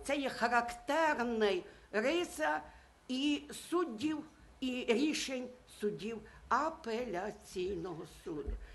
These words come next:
І ще одне. Шановні судді Верховного суду, наведіть порядок. На яких актах судової влади треба писати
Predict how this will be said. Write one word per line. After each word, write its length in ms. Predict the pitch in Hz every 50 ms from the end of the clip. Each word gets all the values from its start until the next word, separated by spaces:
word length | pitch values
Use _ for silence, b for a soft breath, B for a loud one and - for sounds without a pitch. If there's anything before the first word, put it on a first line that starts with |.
| B B B B
І 140 | 302 320
ще 360 | 302 - - 285 294 262 233 208
одне. 460 | 190 180 175 151 170 175 170 139 143 - - B B B B B B B B
Шановні 640 | B - - 277 277 302 330 349 330 294 285 277 247
судді 460 | 240 - 285 302 302 240 208 214 240
Верховного 640 | 208 226 220 - 254 262 277 269 262 240 226 233 226
суду, 420 | 226 - 226 214 202 175 190 202 -
наведіть 640 | 269 311 349 349 359 370 359 359 359 359 320 - - -
порядок. 680 | - 262 240 226 240 240 226 233 208 175 143 - - - - - - B B B B B B B B B B B
На 160 | 220 269 311
яких 640 | 339 311 330 339 339 - 339 359 349 311 294 294 - -
актах 600 | - 294 320 320 320 311 - - - 269 262 -
судової 720 | - - - 285 269 220 294 285 277 254 226 247 226 220 220
влади 800 | 202 180 220 254 277 277 311 339 349 349 285 339 330 330 330 - -
треба 420 | - 233 226 240 285 302 - 311 294
писати 840 | 294 - 269 262 - - - 247 233 233 220 208 208 - 208 202